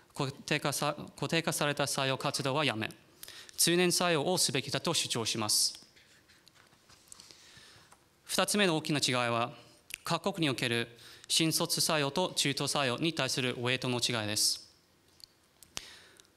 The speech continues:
採用期間の柔軟さは英国企業の長所ですが、英国では極端に新卒採用が軽視される傾向があります。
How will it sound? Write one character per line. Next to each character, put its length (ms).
採 200
用 80
期 120
間 180
の 200
柔 160
軟 160
さ 180
は 160
英 160
国 140
企 220
業 180
の 180
長 180
所 140
で 80
す 160
が、 180
英 140
国 200
で 120
は 260
極 160
端 220
に 340
新 240
卒 300
採 280
用 260
が 340
軽 140
視 100
さ 160
れ 80
る 80
傾 180
向 120
が 80
あ 20
り 80
ま 140
す。 340